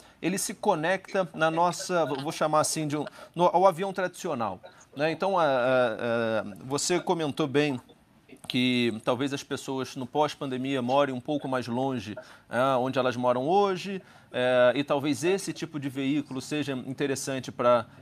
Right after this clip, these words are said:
é, cobrir aquela distância que é longe demais pra fazer de carro, mas talvez, é, perta, é, perto demais pra fazer de um avião tradicional, né?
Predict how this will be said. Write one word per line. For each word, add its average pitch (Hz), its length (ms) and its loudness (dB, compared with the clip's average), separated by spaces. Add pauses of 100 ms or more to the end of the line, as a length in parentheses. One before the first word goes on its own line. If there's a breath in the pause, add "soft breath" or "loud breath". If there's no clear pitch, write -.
(100)
é, 123 140 2
cobrir 151 580 0
aquela 143 320 0
distância 135 600 -4
que 131 180 -6
é 123 220 4
longe 185 440 0
demais 139 380 0
pra 135 100 -6
fazer 139 280 -4
de 151 80 -6
carro, 175 280 2
mas 165 140 -2
talvez, 160 500 -2
é, 147 120 0
perta, 175 420 0
é, 139 380 2
perto 175 320 0
demais 151 400 0
pra 143 100 -6
fazer 156 220 0
de 156 80 -4
um 165 40 4
avião 147 360 0
tradicional, 135 640 -4 (160)
né? 107 140 -8